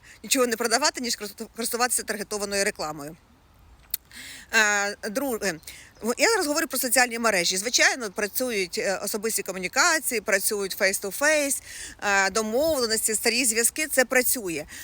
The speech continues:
Але якщо ми говоримо про масштабування, то ми говоримо про інтернет. Тож і що ж працює в соціальних мережах? І зараз я вам скажу, що саме працює.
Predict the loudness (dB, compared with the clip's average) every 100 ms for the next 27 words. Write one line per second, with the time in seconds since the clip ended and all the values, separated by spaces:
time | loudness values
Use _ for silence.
0 | -4 2 4 4 0 0 0 0 0 0
1 | -2 -2 -2 -4 -2 2 2 2 -4 -2
2 | -2 0 -2 0 -2 0 -2 0 -2 -2
3 | 0 -2 -2 -10 -16 -18 -6 0 2 4
4 | 4 2 -4 -4 -4 -4 -2 0 0 -2
5 | 0 0 0 -2 -4 -4 -4 -6 -16 -16
6 | -16 -16 -6 0 4 4 2 -2 -4 0
7 | 0 0 0 0 -2 -4 -4 -6 -4 -6